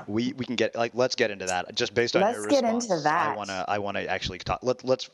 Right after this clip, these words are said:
Speaker 1: you know what? We'll, we'll hit the next subject in a second. I don't care if we go over an hour because this is really good. Tell me what
Speaker 2: Okay.
Speaker 1: you're about to say.
Speaker 2: Well, no, I wanna know what you're about to say. How do you see that people in the online world are causing harm?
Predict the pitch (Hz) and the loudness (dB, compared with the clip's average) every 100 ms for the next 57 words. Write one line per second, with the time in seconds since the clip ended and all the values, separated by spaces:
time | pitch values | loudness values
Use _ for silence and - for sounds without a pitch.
0 | - 131 113 117 - 113 117 127 120 123 | -10 -2 2 2 0 -4 -4 0 0 0
1 | 107 101 - 101 95 - 92 - 95 90 | -2 -2 -2 -4 -4 -6 -8 -6 -2 -2
2 | 101 90 87 90 87 85 87 82 82 80 | -2 -4 -6 -8 -8 -6 -6 -4 -6 -8
3 | 90 90 80 92 90 85 80 85 85 - | -10 -12 -12 -8 -10 -10 -14 -12 -14 -14
4 | _ - 117 117 113 107 104 90 - - | _ 2 2 4 -2 -2 -2 -4 -6 -8
5 | - - _ _ - 262 294 - 240 311 | -10 -14 _ _ 2 2 2 0 2 2
6 | 202 220 240 220 190 170 196 233 196 160 | 2 0 0 -2 -2 -2 0 0 0 -2
7 | - 165 175 220 233 226 240 - 196 - | -2 -2 0 0 2 0 -2 -2 -2 -2
8 | 196 190 185 175 - 165 185 170 160 156 | -4 0 -2 0 0 0 0 -2 0 0
9 | 160 156 160 - 165 151 151 151 180 147 | -2 -2 -6 0 0 2 0 0 0 -2